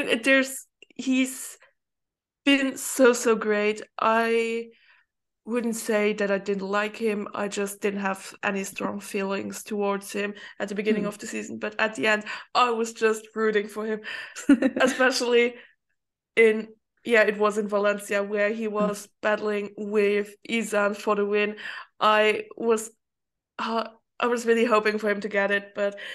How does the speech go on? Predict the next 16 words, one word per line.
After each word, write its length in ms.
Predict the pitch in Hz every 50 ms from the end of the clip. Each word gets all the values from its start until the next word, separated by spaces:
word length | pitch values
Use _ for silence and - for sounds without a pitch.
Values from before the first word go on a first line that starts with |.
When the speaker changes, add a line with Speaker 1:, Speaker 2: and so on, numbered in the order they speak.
| - - -
Speaker 1:
in 140 | - 226 208
the 100 | 208 208
end, 140 | 208 202 175
Speaker 2:
Yeah. 80 | 170
Speaker 1:
it 60 | 160 -
didn't 240 | 214 208 208 202
work 200 | 202 208 208 208
out 180 | - 202 202 202
for 140 | - - 202
him. 160 | 208 208 208
But 140 | 208 - 123
it's, 200 | 120 - - - _ - 127 - - - - - - - _ _ _ _ - -
I 100 | - 262
mean, 240 | 262 285 294 285 - - -
it, 180 | 233 - -
that's, 460 | - 254 240 233 233 - - - -